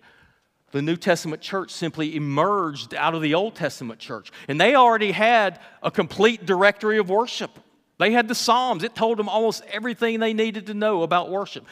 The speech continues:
So the New Testament writers didn't have to add a lot to that.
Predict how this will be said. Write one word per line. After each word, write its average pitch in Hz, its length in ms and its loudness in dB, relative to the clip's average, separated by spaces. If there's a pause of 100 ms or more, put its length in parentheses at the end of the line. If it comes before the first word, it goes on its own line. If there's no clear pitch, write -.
(120)
So 185 180 -4
the 170 100 -4
New 180 140 0
Testament 214 420 -6
writers 165 400 -2
didn't 160 260 -8
have 175 180 -10
to - 140 -12
add 190 180 -4
a 165 40 0
lot 147 420 0
to 226 200 -10
that. 107 420 -8